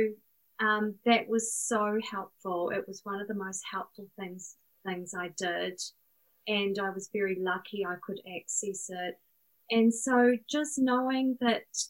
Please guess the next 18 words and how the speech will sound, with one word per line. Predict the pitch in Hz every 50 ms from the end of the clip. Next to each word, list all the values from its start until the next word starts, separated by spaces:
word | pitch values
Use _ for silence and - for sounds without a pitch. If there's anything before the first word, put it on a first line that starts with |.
| - 240
that, | - - - - -
that | 220 214 208 -
those | 220 220 220 220 - - -
counsellors | 214 208 196 - - - 226 220 214 226
are | 214 202 202 196 190 -
available | 190 190 190 196 208 - 208 196 190 185 - -
and | 214 202 202 202
they | - 214 208 208
will | 214 226 240 240 226 - -
help | 214 208 196 - - _ _ _
you | 196 208 196 196 196 196 196
to | - -
start | - - - 202 180 175 - - -
to | - 180 -
believe | 185 175 175 180 180 175 180 185 -
in | - 196 185
yourself | 185 185 185 - - - 185 175 180 175 -
again, | 185 160 - 175 170 170 160 156 - -